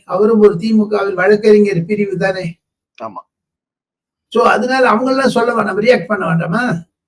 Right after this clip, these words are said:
Speaker 1: So, நாற்பதுக்கு நாற்பது வெற்றி பெற்று இ வி எம் வாழ்க,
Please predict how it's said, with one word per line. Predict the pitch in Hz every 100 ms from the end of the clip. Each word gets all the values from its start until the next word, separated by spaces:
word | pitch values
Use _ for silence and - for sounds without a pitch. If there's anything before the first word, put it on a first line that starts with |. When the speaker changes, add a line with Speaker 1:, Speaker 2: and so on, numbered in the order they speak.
| _ _ _ _ _ _ _ _ _
Speaker 1:
So, | 254
நாற்பதுக்கு | 262 190 190 247 269 294 247
நாற்பது | 254 254 196
வெற்றி | 214 220 226
பெற்று | 285
இ | 226 254 247
வி |
எம் | 254 233
வாழ்க, | 196 190 170 175 170